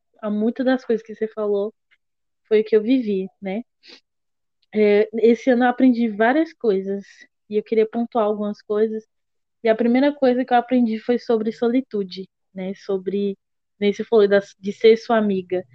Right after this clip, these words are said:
É, eu sempre tive muitos momentos sozinha,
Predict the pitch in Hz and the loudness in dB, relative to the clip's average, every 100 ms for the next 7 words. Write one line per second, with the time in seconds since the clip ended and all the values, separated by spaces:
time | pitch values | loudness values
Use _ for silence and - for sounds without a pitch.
0 | - - - - 185 190 196 202 208 240 | -20 -20 -20 -8 -2 0 2 0 0 -2
1 | 262 277 285 262 247 254 294 302 285 240 | 2 4 4 6 6 4 2 0 0 0
2 | 233 254 240 196 196 196 214 208 190 175 | -4 -4 -4 -4 -10 -6 -4 -4 -6 -8